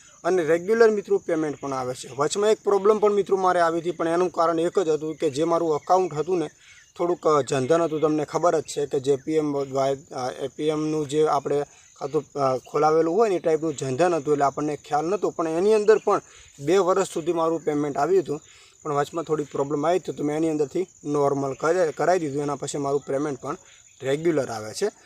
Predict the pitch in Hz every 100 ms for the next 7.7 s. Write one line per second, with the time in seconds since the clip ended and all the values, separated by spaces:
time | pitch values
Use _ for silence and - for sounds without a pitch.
0 | - - 185 147 190 214 208 233 202 196
1 | 185 202 156 135 156 214 196 123 110 -
2 | - _ _ _ _ _ - - 151 170
3 | 190 202 190 180 - 190 180 - _ _
4 | - 131 143 170 - 180 196 190 - 196
5 | 175 170 170 160 131 147 127 143 131 202
6 | 233 226 233 208 208 220 185 160 190 190
7 | - 156 160 180 - - 165